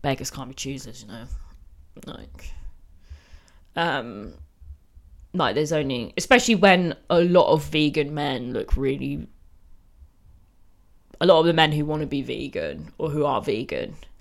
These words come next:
like, it's a lot more common for women to be vegan than it is men. And the men that are vegan are quite, like, I don't know,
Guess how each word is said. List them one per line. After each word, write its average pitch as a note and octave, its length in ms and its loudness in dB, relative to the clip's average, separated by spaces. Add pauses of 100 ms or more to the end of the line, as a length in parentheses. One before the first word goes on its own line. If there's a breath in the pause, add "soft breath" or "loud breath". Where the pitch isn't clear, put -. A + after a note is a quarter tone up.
(180 loud breath)
like, - 140 8
it's G3 120 0
a A3+ 40 4
lot G3 160 10
more E3+ 100 6
common E3+ 280 0
for C#3+ 140 -4
women D3 280 0
to - 100 2
be C#3 100 -4
vegan C3 360 -4
than A2 100 -6
it - 80 -8
is C#3+ 160 -8
men. C#3 400 -8 (720 loud breath)
And E3 140 -4
the D#3+ 40 0
men D#3+ 200 2
that D#3 100 0
are C#3+ 240 2
vegan C3+ 540 -2
are F3 60 -4
quite, B2 280 0
like, B2+ 320 -6
I - 60 -4
don't D3 140 -12
know, A2 120 -12